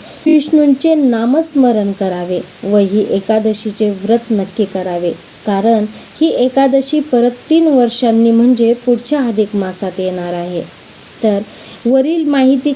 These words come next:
कशी वाटली ती नक्की कळवा. व्हिडिओ जर आवडला असेल तर व्हिडिओला लाईक, शेअर जरूर करा, चॅनलला सबस्क्राईब करा. भेटूया अशाच एका नवीन माहितीसोबत पुढच्या व्हिडिओमध्ये. तोपर्यंत श्री स्वामी समर्थ.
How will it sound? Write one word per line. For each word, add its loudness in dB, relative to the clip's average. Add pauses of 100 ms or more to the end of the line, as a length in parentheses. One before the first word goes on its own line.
कशी 0
वाटली 2
ती 0
नक्की 0
कळवा. 0
व्हिडिओ 2
जर 0
आवडला 0
असेल -4 (340)
तर 4
व्हिडिओला 2
लाईक, 2
शेअर 0
जरूर -2 (100)
करा, -6 (120)
चॅनलला 0
सबस्क्राईब -4 (180)
करा. -6 (380)
भेटूया 2
अशाच 0
एका 0
नवीन 2
माहितीसोबत 0
पुढच्या -2
व्हिडिओमध्ये. -2 (360)
तोपर्यंत 0
श्री 0
स्वामी -2
समर्थ. -8